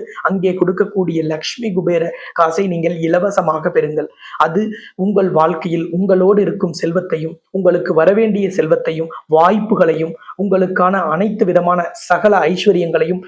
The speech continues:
பதினாறு செல்வங்களையும் தங்கு தடையில்லாமல் வரவைத்து தரும். அப்ப அந்த தன ஆகர்ஷணத்தை தரக்கூடிய லக்ஷ்மியின் ஆதரவு, உங்கள் ராசிநாதனின் ஆதரவு உங்களுக்கு ஆண்டின் தொடக்கத்திலிருந்து கிடைப்பது ரொம்ப ரொம்ப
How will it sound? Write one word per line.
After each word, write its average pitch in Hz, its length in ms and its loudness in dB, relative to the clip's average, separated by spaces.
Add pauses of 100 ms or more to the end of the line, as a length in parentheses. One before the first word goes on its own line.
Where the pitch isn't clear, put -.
(220)
பதினாறு 220 540 2
செல்வங்களையும் 180 560 0 (100)
தங்கு 220 340 2
தடையில்லாமல் 196 640 2 (280)
வரவைத்து 170 520 0
தரும். 156 240 2 (280)
அப்ப 190 180 2 (100)
அந்த 190 260 2 (340)
தன 226 240 2 (140)
ஆகர்ஷணத்தை 185 540 -4 (100)
தரக்கூடிய 160 560 -2 (280)
லக்ஷ்மியின் 214 520 -2 (100)
ஆதரவு, 165 380 4 (160)
உங்கள் 160 320 2
ராசிநாதனின் 170 720 2 (300)
ஆதரவு 185 380 2 (160)
உங்களுக்கு 185 440 0 (320)
ஆண்டின் 196 360 0
தொடக்கத்திலிருந்து 185 800 2
கிடைப்பது 165 440 0
ரொம்ப 160 140 0 (120)
ரொம்ப 151 140 2